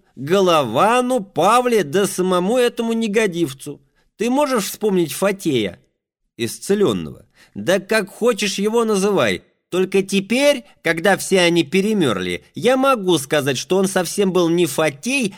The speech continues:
а беглый солдат Фрапошка. Как? Это был Павлый муж?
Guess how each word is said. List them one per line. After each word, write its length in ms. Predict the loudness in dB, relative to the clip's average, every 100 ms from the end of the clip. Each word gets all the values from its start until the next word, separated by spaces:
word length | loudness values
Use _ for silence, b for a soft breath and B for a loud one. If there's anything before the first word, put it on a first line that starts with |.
| -2
а 160 | -2
беглый 480 | 0 2 2 2 0
солдат 500 | 0 -2 0 0 -2
Фрапошка. 1000 | -2 -2 -2 -2 -2 -2 -4 -6 -8 -8 _ _ _ _ _
Как? 380 | -2 0 -2 -8 _ _
Это 260 | -8 -4 -2
был 280 | 0 0 0
Павлый 440 | 0 0 0 0
муж? 380 | 0 -2 -6 -12